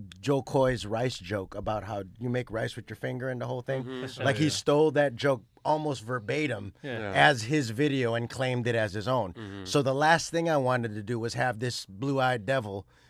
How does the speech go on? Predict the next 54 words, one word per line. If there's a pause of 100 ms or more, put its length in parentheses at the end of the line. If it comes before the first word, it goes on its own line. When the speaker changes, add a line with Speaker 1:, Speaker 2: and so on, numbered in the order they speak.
(120)
Speaker 1:
stealing
my
jokes
off
of, (180)
off
the
internet.
Like,
Speaker 2:
Yeah.
Speaker 1:
the
next
Speaker 4:
Right.
Speaker 1:
thing
I'm
gonna
ta-, (280)
he's
gonna
be
talking
about
the (120)
Ewoks
or
whatever
Speaker 3:
Yeah,
Speaker 1:
else
Speaker 3:
yeah.
Speaker 1:
that
all
my
material. (240)
So
I'm
Speaker 4:
Right.
Speaker 1:
like,
the
last
thing,
I,
you,
you
steal
jokes
from
somebody
else.
Don't
steal
jokes
Speaker 2:
Mm.
Speaker 1:
from
me.